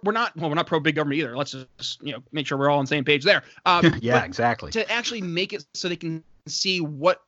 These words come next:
Speaker 1: we actually believe and where we disagree. And then we can have a, you know, then we can actually have a philosophical conversation about the differences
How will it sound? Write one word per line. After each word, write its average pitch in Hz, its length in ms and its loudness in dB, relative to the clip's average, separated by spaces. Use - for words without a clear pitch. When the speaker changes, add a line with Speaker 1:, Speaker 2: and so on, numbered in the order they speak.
Speaker 1:
we 165 200 0
actually 160 300 0
believe 143 420 -8
and 170 120 0
where 175 160 4
we 185 100 -2
disagree. 160 560 -4
And 175 160 2
then 277 180 2
we 311 100 -2
can 262 100 -2
have 214 200 2
a, 175 120 0
you 175 100 -4
know, 131 100 -2
then 208 240 4
we 427 40 -4
can 190 120 0
actually 156 180 -4
have 151 160 2
a 143 40 -8
philosophical 151 560 -2
conversation 156 520 -2
about 151 160 0
the 143 60 -8
differences 147 400 -4